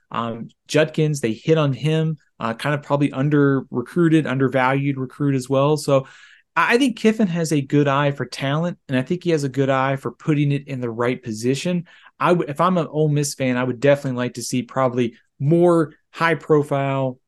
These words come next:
through the freshman ranks, and then over time reducing your need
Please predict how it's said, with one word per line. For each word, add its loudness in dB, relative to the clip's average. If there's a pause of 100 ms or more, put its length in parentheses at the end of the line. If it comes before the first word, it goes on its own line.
(120)
through 4
the 0
freshman 0
ranks, -2
and -6
then -2
over 0
time -2
reducing 0
your -6
need -4